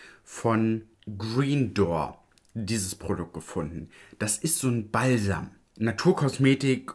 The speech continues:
ohne alles irgendwie, äh, ohne komische Inhaltsstoffe, kommt in einer ganz, ganz schlichten, einfachen Verpackung daher. Und das ist eigentlich ein bisschen fixiertes Öl.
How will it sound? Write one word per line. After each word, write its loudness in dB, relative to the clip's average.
ohne 8
alles 0
irgendwie, 2
äh, 4
ohne 4
komische 2
Inhaltsstoffe, 0
kommt -2
in 2
einer 4
ganz, 2
ganz -2
schlichten, -4
einfachen -4
Verpackung -6
daher. -2
Und 2
das 2
ist 2
eigentlich 4
ein -4
bisschen 4
fixiertes 0
Öl. 4